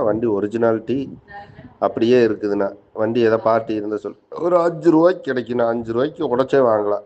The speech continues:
நாலரை அந்த ரேஞ்சுக்கு. ரெண்டாயிரத்தி பதினாலு, பதினஞ்சு ரிஜிஸ்ட்ரேஷன், சிங்கிள் ஓனரு, பத்தாயிரம் கிலோமீட்டர் ஓடி இருக்குது. வண்டி ஃப்ரெஷ்ஷாக இருக்கும், ஃபோட்டோவில் பார்க்குற கண்டிஷனு.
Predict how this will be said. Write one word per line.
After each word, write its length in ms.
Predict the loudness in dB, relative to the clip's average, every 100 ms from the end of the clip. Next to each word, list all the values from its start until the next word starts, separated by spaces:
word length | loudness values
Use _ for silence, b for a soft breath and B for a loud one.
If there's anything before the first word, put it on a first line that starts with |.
| 0
நாலரை 360 | 2 2 2 0 -2 -14 _ _ _ _ _ _ _ _ _ _ -20 -20 _ _ _ _ -8
அந்த 140 | -2 0
ரேஞ்சுக்கு. 360 | 0 -4 -10 -18 _ _ -20 -20 -20 _ _ _ _ 0
ரெண்டாயிரத்தி 560 | 2 2 -2 -4 -10 -6
பதினாலு, 880 | -4 -4 -6 -6 -4 0 2 2 0 -4 -10 _ -6
பதினஞ்சு 420 | -6 -4 -6 -6 -10
ரிஜிஸ்ட்ரேஷன், 680 | -12 -16 0 2 2 0 -4 -10 -2
சிங்கிள் 360 | 0 2 4 4
ஓனரு, 300 | 4 2 0 -6 _ -10
பத்தாயிரம் 420 | -4 0 2 2 0
கிலோமீட்டர் 480 | 0 0 0 2 2
ஓடி 120 | 2 0
இருக்குது. 240 | -2 -4 -2
வண்டி 200 | -2 -2 -2
ஃப்ரெஷ்ஷாக 460 | -6 -2 2 2
இருக்கும், 280 | 2 -4 -8 -4
ஃபோட்டோவில் 420 | -2 0 0 0
பார்க்குற 220 | -2 -4 -6 -6
கண்டிஷனு. 400 | -6 -4 -4